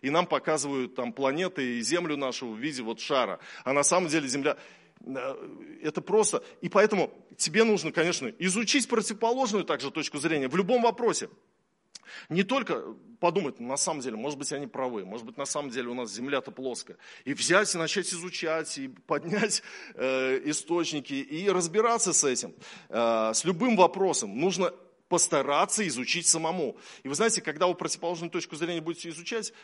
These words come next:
вы более будете, ну, объёмно мыслить. Шестое.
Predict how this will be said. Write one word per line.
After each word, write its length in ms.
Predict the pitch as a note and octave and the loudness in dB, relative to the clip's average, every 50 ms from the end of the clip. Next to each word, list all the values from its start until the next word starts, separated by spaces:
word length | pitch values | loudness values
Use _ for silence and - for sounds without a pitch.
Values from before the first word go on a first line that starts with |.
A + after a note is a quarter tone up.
| - - | -20 -14
вы 160 | - B2+ F3+ E3+ | -6 -4 -4 -4
более 460 | C3 B2 D3 E3 G3 G3 F#3+ E3 C#3 | -4 -2 2 6 6 6 6 6 2
будете, 400 | A#2+ C#3 D#3 D3 B2+ - - B2 | 2 0 -2 -2 -2 -4 -6 -4
ну, 560 | B2 C#3 D3 B2 G2+ - - - - G2 - | -4 -2 -2 -2 -4 -6 -10 -12 -10 -8 -2
объёмно 460 | - C#3 B2 C3+ C#3+ D#3+ D#3 D3 C#3+ D3 | -2 -2 0 2 2 2 2 2 -2 -2
мыслить. 340 | D3+ D#3 C3 - - - - _ _ _ _ - - - - - - - | -2 -2 -4 -4 -6 -10 -18 _ _ _ _ -20 -20 -20 -20 -20 -14 -4
Шестое. 640 | - - - A3+ A3 - - C4 A#3 G3+ C3+ G#2+ | 0 0 2 2 0 0 4 6 6 6 6 4